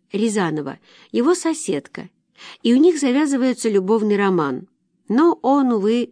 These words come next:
женат, и вся их любовь остаётся невысказанной. А то, что вытворяет Галка, племянница,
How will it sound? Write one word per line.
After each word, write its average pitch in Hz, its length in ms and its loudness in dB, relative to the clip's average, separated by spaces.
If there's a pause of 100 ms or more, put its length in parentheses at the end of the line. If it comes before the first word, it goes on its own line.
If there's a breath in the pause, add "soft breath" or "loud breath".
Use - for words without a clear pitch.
(120)
женат, 170 680 -2 (440 loud breath)
и 226 120 2
вся 185 320 -4
их - 140 -12
любовь 180 400 -2
остаётся 202 640 -6
невысказанной. 165 920 -4 (680 loud breath)
А 196 180 0
то, 262 300 0
что - 300 -4
вытворяет 175 680 -4
Галка, 247 540 -4 (220)
племянница, 185 840 -2